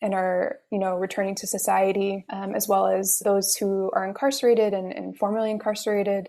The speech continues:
and many, many more rural farmers, city dwellers. There's so many people whose lives have been changed, um, due to working with the bees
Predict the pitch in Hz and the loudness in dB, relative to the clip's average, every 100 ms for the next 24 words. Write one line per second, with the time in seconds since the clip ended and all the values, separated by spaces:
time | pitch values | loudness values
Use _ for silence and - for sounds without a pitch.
0 | - 196 190 185 190 - - 214 226 233 | -8 -6 -6 -6 -8 -10 -2 4 4 6
1 | 214 196 185 190 190 214 214 220 220 226 | 4 2 0 -2 2 2 4 2 0 -2
2 | 226 226 240 220 214 - 202 - 233 226 | -2 -2 -2 -4 -4 -6 -2 4 4 6
3 | 220 214 214 208 202 196 - - - 220 | 6 6 4 4 0 -2 -4 -2 2 4
4 | 233 233 226 214 208 208 202 202 202 202 | 4 4 2 0 0 0 0 0 0 0
5 | 196 196 190 202 196 277 339 330 - - | -4 -4 -6 -4 0 0 0 -2 -6 -6
6 | 208 202 208 202 220 208 208 214 214 220 | -2 0 0 -2 0 0 -2 -6 -4 -6
7 | 208 202 208 214 - | -4 -2 0 2 2